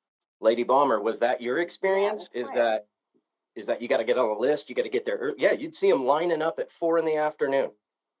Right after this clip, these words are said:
Speaker 1: It was brutal. Everybody else is in the park or in a doorway. Six thousand people.
Speaker 2: Yeah.
Speaker 1: So, ah,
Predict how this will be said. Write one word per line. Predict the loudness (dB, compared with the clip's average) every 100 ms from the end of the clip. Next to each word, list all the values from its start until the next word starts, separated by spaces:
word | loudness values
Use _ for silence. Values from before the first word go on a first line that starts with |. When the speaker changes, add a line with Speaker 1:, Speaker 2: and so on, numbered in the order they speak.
| _ _ _ _ _ _ _ _ _ _ _ _ _ _ _
Speaker 1:
It |
was | -20 -20 _ _ -2
brutal. | 0 -2 -8 _ _ _ _ _ _ _ _ _ _ _ _ _
Everybody | -10 -8 -4 0
else | 2 0
is | -4
in | -4
the |
park | 0 0 2 -2
or |
in | -4
a | -2
doorway. | 0 2 0 -6 -12 _ _ _ _ _
Six | -12 -6 -6 -6
thousand | 0 2 2 -2 -10
people. | -10 -12 -16 -18
Speaker 2:
Yeah. | -20 _ _ _ _ _ _ _ _ _ _ _ _ _ _ _ _ _ _ _ _ _ _ _ _ _
Speaker 1:
So, | _ -16 -16 -20 _ _ _ _ _ _ _ _ _ _ _ _ _ _ _ _
ah, | -12 -10 -12